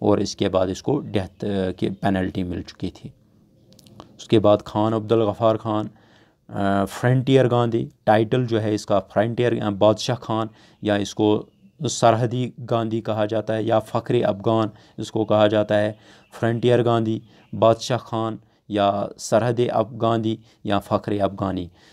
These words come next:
ये कुछ टाइटल्स हैं जो इसको दिए गए हैं। Founded an organization of non-violent revolutionaries known as Red Shirts और खुद, खुदाई खिंग मतगारस। He opposed participation,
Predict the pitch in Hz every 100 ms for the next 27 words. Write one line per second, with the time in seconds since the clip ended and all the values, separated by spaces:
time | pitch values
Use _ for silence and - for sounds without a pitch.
0 | - - 101 101 101 - - 104 107 120
1 | 120 120 113 98 95 - 101 98 104 113
2 | 113 113 110 - - _ - 135 147 151
3 | 139 120 120 117 123 117 127 - 123 107
4 | 113 113 131 139 135 107 110 107 107 107
5 | - - 104 107 110 - 92 95 92 107
6 | 113 104 95 92 104 110 - - 95 90
7 | - _ - - - 110 101 101 98 -
8 | _ _ _ - 120 110 _ _ - -
9 | 131 113 135 107 - _ _ _ 139 120
10 | 104 101 98 - 98 95 90 90 - _
11 | _ _ - 127 - 117 120 160 160 131
12 | - 113 107 - - 104 92